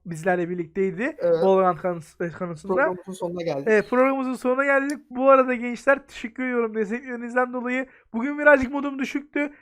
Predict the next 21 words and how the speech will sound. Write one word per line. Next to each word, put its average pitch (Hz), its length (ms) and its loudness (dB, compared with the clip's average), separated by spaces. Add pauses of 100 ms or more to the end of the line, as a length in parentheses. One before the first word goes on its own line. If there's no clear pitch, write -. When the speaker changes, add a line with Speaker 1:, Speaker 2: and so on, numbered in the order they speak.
(120)
Speaker 1:
Nedeni, 254 460 -2
e, 226 160 6
oruçluyum. 277 560 -2
Speaker 2:
Oruç. 269 120 -4
Speaker 1:
Diğer, 262 160 2 (360)
aynen, 233 240 8
oruç 240 320 0
başa 254 200 -2
vurdu 220 240 -2
bugün. 202 260 -6
Çünkü 208 280 -14
son 240 240 2
dakikalar 240 460 4
artık, 233 320 2 (380)
e, 190 240 6
videoda 208 400 -2
bugün 233 320 0
direkt 240 220 0
taze 220 280 6
taze 233 280 6
gelecek. 208 500 -4